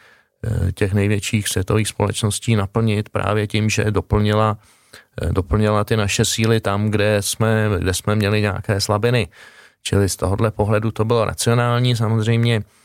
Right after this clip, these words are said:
muselo to projít tím antimonopolním schvalováním v řadě zemí, to se nakonec povedlo, protože v té době přece jenom těch společností ještě bylo víc. Eh, a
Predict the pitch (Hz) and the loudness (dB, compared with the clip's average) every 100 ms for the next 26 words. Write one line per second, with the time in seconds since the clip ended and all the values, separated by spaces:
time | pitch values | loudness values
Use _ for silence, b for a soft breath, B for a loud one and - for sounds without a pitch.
0 | B B - 90 - 104 104 - - - | B B -8 -6 -2 0 0 -2 -2 -2
1 | 107 - - 110 107 98 104 107 104 104 | -2 -6 -6 0 0 0 0 0 2 0
2 | - 113 117 113 - 98 104 107 104 107 | 0 0 2 -2 0 2 2 2 2 2
3 | 110 107 101 113 101 98 104 120 117 - | 0 0 0 2 0 2 2 2 0 -4
4 | - 98 95 - 110 101 - 90 98 113 | -2 -2 -2 0 0 -2 -2 0 2 2
5 | 110 117 B B B B B - 90 - | 2 0 B B B B B -4 -4 -2
6 | 98 104 98 - - 101 104 101 98 - | 0 0 -2 -2 0 0 0 0 -4 -2
7 | 107 107 110 101 - 98 - 104 - - | 0 0 -2 -6 -2 -2 0 -4 -4 -4
8 | 113 98 - 107 113 113 98 113 - - | -2 -4 -2 0 2 2 0 -2 -4 0
9 | 107 101 101 98 b b _ _ _ _ | 2 2 0 -4 b b _ _ _ _
10 | _ _ _ _ - 76 71 | _ _ _ _ -2 0 0